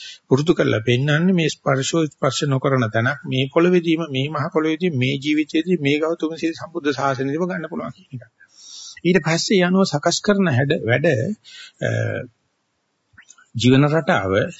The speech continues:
සම්බන්ධයෙන් අපේ සම්ප්‍රදාය, අපේ බෞද්ධ සංස්කෘතියේ ගොඩාක්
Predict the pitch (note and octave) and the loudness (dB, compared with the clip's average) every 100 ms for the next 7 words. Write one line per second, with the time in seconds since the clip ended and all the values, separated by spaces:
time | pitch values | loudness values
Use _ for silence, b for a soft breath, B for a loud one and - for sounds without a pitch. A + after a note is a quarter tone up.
0 | - - B2+ C3+ A#2+ G2 G2 B2 G#3 - | -10 -8 -2 0 0 0 -2 -2 -2 -6
1 | B B - C3 D3 D3 C#3 B2+ A#2 G#2 | B B -8 -2 0 0 0 0 -2 -4
2 | G#2+ D3+ D#3 - B1+ - - B B B | -4 -4 -4 -2 -2 -2 -10 B B B
3 | _ B2 B2 A#2 A2+ A#2 A2+ E3 - E2 | _ -4 -2 -4 -4 -2 -2 -2 -2 -4
4 | - - B B - C3 C3+ C#3+ E3 F#3 | -4 -8 B B -2 2 4 4 4 2
5 | F3+ | 0